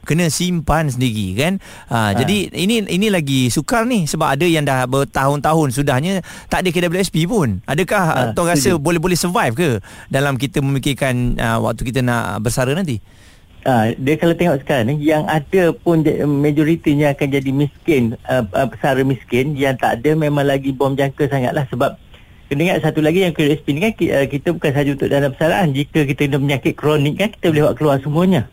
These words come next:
Speaker 1: Hmm.
Speaker 2: Ah, penyakit, ah, kronik yang, yalah, yang memang dah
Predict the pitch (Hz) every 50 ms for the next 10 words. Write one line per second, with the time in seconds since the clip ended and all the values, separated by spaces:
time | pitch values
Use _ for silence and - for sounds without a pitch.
0 | - 139 110 107 110 123 113 95 85 92 - - - - - - - - - -
1 | - - - 123 123 120 123 131 139 143 139 143 151 - - - 147 143 139 139
2 | 139 143 147 147 139 131 - - 143 139 135 135 131 117 - - 156 160 170 156
3 | 135 135 143 139 131 143 143 139 139 139 135 131 131 120